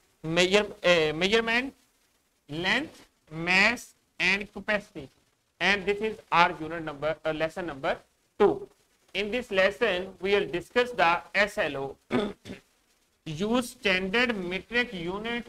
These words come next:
of, units of length, centimeter, meter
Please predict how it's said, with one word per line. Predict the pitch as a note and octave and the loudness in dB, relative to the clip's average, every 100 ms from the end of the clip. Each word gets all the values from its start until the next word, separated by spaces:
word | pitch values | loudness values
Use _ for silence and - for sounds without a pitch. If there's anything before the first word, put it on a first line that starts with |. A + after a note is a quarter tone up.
| _ | _
of, | F3 F#3 G3 - | 4 6 6 2
units | E3+ G3+ B3 - | -8 -6 -6 4
of | F#3+ F3+ | 4 4
length, | D#3 D#3+ G#3+ C4 - _ _ _ _ _ _ _ | 2 6 6 6 -2 _ _ _ _ _ _ _
centimeter, | - - F3 D#3 D#3+ F#3 F#3+ C4 E4 - _ _ | -12 -2 -2 -2 -4 -4 0 -2 -2 -10 _ _
meter | F3+ F#3 F#3 F#3+ A#3 B3 | -4 2 2 2 -2 -2